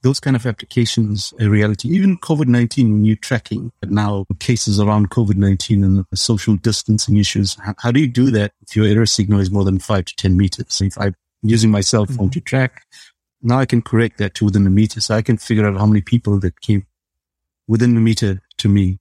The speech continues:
Speaker 1: if I had covid nineteen. It's those kind of applications that can become a reality. So it's looking at those applications.
Speaker 2: Mm-hmm.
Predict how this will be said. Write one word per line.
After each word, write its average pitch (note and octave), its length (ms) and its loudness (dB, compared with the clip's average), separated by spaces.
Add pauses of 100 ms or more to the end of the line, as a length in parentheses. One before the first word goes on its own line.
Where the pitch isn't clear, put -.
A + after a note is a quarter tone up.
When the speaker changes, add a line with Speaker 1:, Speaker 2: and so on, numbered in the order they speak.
Speaker 1:
if G#2+ 140 -2
I G#2+ 120 0
had F#2 120 -2
covid F#2 240 -2
nineteen. F#2+ 400 -4
It's A#2 140 0
those D3 180 0
kind D#3 160 2
of B2 80 2
applications A#2 600 -2
that G2+ 120 -4
can G#2 160 -2
become G2 440 -2 (420)
a G#2 80 0
reality. G2+ 360 2
So D3+ 100 0
it's B2+ 140 0
looking D#3+ 340 2
at B2 140 -2
those A2+ 400 0 (500)
applications. - 720 -6 (1400)
Speaker 2:
Mm-hmm. A#2+ 240 -8